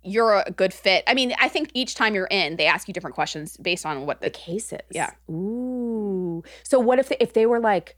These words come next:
Speaker 2: would you panic if they were like, "Has anyone here held a bloody knife?"
Speaker 1: Yeah.
Speaker 2: Okay. So, like, are, do they ask question, like,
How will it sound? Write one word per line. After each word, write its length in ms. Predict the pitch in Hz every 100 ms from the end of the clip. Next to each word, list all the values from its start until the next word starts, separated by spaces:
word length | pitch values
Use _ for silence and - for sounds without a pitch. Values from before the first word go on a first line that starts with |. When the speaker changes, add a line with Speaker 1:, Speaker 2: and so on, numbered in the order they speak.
| _ _ -
Speaker 2:
would 220 | 226 202
you 80 | 240
panic 460 | 185 156 185 - 202
if 160 | -
they 100 | 180
were 100 | 180
like, 260 | 175 165 -
"Has 200 | 190 160
anyone 300 | 175 170 165
here 440 | 156 170 156 - -
held 240 | 160 156
a 20 | 147
bloody 280 | 139 135
knife?" 420 | 131 139 190 - _ _ _ _ _ _ _ _ _ _ -
Speaker 1:
Yeah. 400 | 196 247 370 240 -
Speaker 2:
Okay. 240 | 202 - - - -
So, 160 | - 311
like, 180 | 294 294
are, 120 | 285
do 120 | 262
they 120 | 233
ask 280 | 220 254 -
question, 300 | - 269 -
like, 180 | 247 -